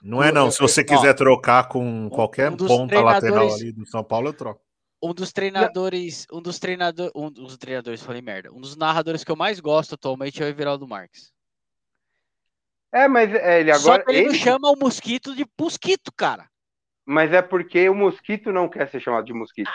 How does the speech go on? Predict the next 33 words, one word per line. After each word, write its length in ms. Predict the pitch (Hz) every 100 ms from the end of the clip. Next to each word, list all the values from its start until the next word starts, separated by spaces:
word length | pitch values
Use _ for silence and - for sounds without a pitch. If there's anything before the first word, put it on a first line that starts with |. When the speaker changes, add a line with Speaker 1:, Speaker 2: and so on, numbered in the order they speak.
| -
Speaker 2:
Ah, 60 |
vá 220 | 127 - 330
pra 220 | - 381
merda, 520 | 147 151 185 160 120
velho. 360 | 113 110 104 101
Ah, 200 | 123 175 -
e 180 | 208
aí, 140 | 220 220
Speaker 3:
E 240 | 123 123
Speaker 2:
e... 60 | 214
aí 140 | 214
também 300 | 262 269 262
tá 120 | 269 262
preocupado 680 | 262 262 262 - 196 233 262
em 80 |
chamar 340 | 262 247 233 254
Mosquito 560 | 277 - - 220 254
em 60 | 269
vez 160 | 262 285
de 60 |
preocupado 580 | - 277 285 - 233 247
em 60 | 285
meter 320 | 302 - 294
caixa 380 | - 226 254 240
e 20 |
ir 20 |
pra 160 | - 208
cima 280 | - 220
dos 160 | 233 -
caras. 300 | - 185 254
Speaker 3:
Não, 240 | 311 302 294
mas 180 | 247 190
Brasil, 680 | 190 226 214 226 180 110